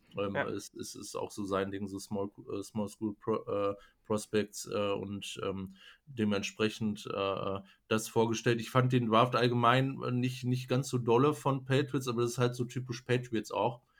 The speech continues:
Speaker 1: Ähm, äh, die hauen, äh, hauen da Spieler raus zu Positionen, wo man sich denkt, aha, und dann im Nachhinein ist das halt wahrscheinlich irgendein kranker Scheiß.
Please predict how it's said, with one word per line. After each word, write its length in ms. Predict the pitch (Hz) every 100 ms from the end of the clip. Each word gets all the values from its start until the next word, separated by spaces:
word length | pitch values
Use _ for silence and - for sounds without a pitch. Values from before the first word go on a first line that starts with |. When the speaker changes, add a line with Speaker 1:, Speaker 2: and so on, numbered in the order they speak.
| - _ _ 113
Speaker 1:
Ähm, 280 | 110 110 -
äh, 200 | 107 107 107 123
die 160 | 113 113
hauen, 280 | 117 117 117
äh, 40 |
hauen 280 | 107 113 120
da 80 | 113
Spieler 300 | - 123 120
raus 300 | 113 113 -
zu 100 | 110
Positionen, 640 | 120 113 110 120 117 117
wo 80 | 110
man 160 | 113
sich 160 | 107 107
denkt, 240 | 113 120
aha, 280 | 110 113 120
und 220 | 123 113
dann 200 | 107 110
im 100 | 110
Nachhinein 420 | 110 110 117 107 110
ist 160 | 107
das 120 | 107
halt 200 | 113 104
wahrscheinlich 380 | 110 104 110 110
irgendein 240 | 113 107 -
kranker 240 | 110 101
Scheiß. 380 | - 107 127